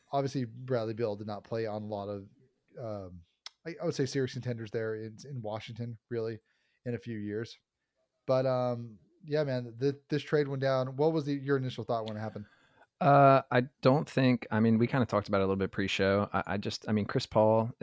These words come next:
Speaker 2: you know, it's a name. It's awesome, but it's not, like you were saying, it's not the Chris Paul of five, six, seven years ago.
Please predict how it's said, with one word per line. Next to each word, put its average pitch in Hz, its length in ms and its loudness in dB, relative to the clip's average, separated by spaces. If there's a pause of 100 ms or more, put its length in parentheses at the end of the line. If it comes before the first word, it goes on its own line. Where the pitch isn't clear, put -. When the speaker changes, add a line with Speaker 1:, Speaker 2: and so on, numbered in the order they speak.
(120)
Speaker 2:
you 113 80 0
know, 98 120 0
it's 98 160 -6
a - 20 4
name. 107 360 2 (420)
It's - 100 -4
awesome, 117 420 2 (120)
but 101 140 0
it's - 160 -6
not, 95 300 -2 (200)
like 101 200 -2
you 104 60 -2
were 95 80 0
saying, 92 260 -4
it's 90 140 -6
not 92 140 -2
the 95 80 -8
Chris - 180 -4
Paul 92 320 2
of 87 160 -4 (300)
five, 87 280 -2
six, - 240 -8
seven 90 220 -4
years 90 220 -6
ago. 92 280 -4